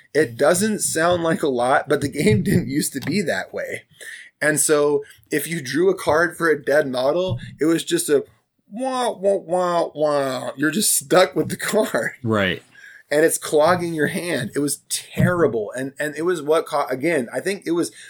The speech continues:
Speaker 1: that happening to me and having, like, three cards in my hand that I couldn't play going into my third round. I was just like, "Fuck this game."
Speaker 2: Yeah.
Speaker 1: Um, so that salvage rule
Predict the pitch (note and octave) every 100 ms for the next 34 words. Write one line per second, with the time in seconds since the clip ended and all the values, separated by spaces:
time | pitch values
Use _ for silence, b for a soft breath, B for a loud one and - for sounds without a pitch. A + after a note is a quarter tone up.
0 | B A#2+ C#3 F#3 A3 C3+ C3+ C#3 E3 F3
1 | F3 F#3+ G3+ B B B C3+ C#3+ D3+ E3
2 | D3+ B2+ B2 C3 D3 - C3 C3+ D3 D#3
3 | D#3+ D#3 C#3+ A#2+ - C#3 C#3 - A#2+ A#2+
4 | D3+ F#3 B B B B2 C3+ D3 C#3+ D3
5 | C#3 - - C#3 B2 B2 C#3+ - F#3 F3+
6 | F#3 - - C3+ B2 - G#2 - - -
7 | F#3+ - _ A2+ G2 F2 C#3 C3 A#2 G#2+
8 | - B B B - F3 D#3+ D#3 - B
9 | B D#3 E3 - E3 E3+ G#3 F#3 C#3+ B2+
10 | B2 B2 A#2 A2